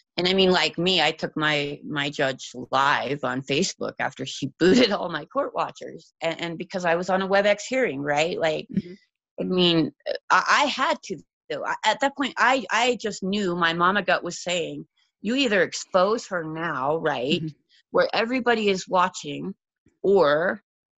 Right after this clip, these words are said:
Speaker 1: it's not gonna happen." And, and
Speaker 2: Mm-hmm.
Speaker 1: I think because I did that, and she refused to hold me in contempt, she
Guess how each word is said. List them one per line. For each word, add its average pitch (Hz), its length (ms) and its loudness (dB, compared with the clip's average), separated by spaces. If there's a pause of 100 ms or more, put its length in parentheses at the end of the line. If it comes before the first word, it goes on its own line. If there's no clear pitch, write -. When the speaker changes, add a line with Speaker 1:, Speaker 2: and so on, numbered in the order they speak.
(640)
Speaker 1:
it's 220 320 0
not 214 200 0
gonna 196 320 0
happen." 175 520 -6 (180)
And, 185 160 -4
and 208 120 2
Speaker 2:
Mm-hmm. 214 80 4
Speaker 1:
I - 20 0
think 220 320 -4
because 220 500 0
I 202 140 2
did 214 320 -2
that, 160 240 -6
and 202 100 -4
she 214 200 -2
refused 208 580 0
to 202 60 0
hold 175 180 0
me 165 120 0
in 151 60 -4
contempt, 143 440 -8
she 165 160 -6